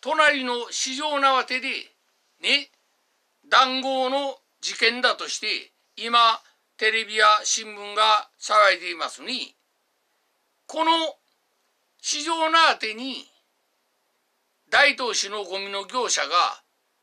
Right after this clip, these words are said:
会社の名前を変えて、一社入っているわけなんですね。これも私が四条畷に行って、ね、全部四条畷の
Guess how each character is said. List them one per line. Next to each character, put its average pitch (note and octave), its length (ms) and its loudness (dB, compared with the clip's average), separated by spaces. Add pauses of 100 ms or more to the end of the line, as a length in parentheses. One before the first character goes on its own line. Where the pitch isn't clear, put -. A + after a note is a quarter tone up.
(300)
会 C4+ 220 2
社 C4 160 2
の B3+ 160 2
名 B3 120 2
前 B3+ 240 2
を B3 140 -4
変 A3 260 0
え - 40 -6
て、 - 120 -14 (1000)
一 G3+ 120 -8
社 - 280 2
入 F#3 420 2
っ F3+ 40 -18
て - 140 -12
い F3+ 40 -4
る D#3+ 120 -6
わ C#3+ 120 -4
け C#3+ 80 -8
な B2 140 -6
ん A2+ 80 -14
で - 80 -20
す - 120 -20
ね。 G3 320 -14 (1120)
こ C#4+ 140 -2
れ D4 100 2
も B3+ 360 -2
私 A#3+ 380 0
が G3+ 120 2 (400)
四 - 200 -6
条 B3 180 -2
畷 G#3+ 400 2
に F#3 140 -10
行 F3+ 80 -18
っ - 40 -20 (140)
て、 A3+ 320 -4 (880)
ね、 A#3+ 260 -4 (540)
全 A3+ 340 -4
部 G#3+ 80 -10 (200)
四 B3 240 -8
条 A#3+ 100 -6 (180)
畷 F#3+ 360 0
の A#3 140 -8